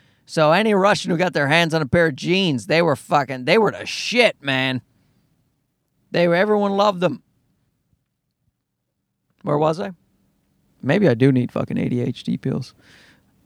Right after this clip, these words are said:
I need something. Microdosing. I'll get back to that in a minute.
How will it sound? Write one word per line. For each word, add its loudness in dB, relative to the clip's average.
I -10
need -2
something. -2
Microdosing. 2
I'll -12
get 2
back 2
to -4
that 2
in -4
a 0
minute. 2